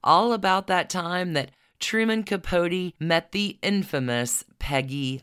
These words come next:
Lee. Patreon dot com slash done and done will get you to that page. And don't forget, there are a few free episodes available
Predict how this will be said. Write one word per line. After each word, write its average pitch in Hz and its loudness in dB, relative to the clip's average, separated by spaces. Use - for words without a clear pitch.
Lee. 110 -8
Patreon 214 0
dot 180 -2
com 190 0
slash 147 0
done 165 0
and 131 -4
done 175 0
will 170 -2
get 165 -2
you 202 -4
to 202 -4
that 175 0
page. 208 -2
And 185 -2
don't 220 2
forget, 240 0
there 170 0
are 202 2
a 196 0
few 226 0
free 220 -4
episodes 180 0
available 170 -2